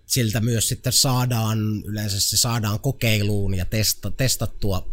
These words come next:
paljon niin kun nopeammin niillä loppukäyttäjillä, varsinkin ohjelmistotuotteet, jolloin sitten sitä palautetta saa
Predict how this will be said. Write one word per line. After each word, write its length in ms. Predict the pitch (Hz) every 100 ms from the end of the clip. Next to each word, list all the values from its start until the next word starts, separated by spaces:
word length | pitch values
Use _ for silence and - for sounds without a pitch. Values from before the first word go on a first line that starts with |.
| -
paljon 280 | 87 92
niin 100 | 90
kun 120 | 90 104
nopeammin 600 | 101 107 90 87 90 85
niillä 260 | 80 87
loppukäyttäjillä, 1000 | 95 - - - 85 - - 80 73 80 -
varsinkin 540 | - 87 113 113 101 - - -
ohjelmistotuotteet, 1120 | 92 95 78 87 - 107 80 85 - 82 - - - - - -
jolloin 300 | 107 98 95
sitten 180 | 87 113
sitä 240 | - 104 101
palautetta 640 | 143 143 120 120 110 120
saa 420 | - 110 107 107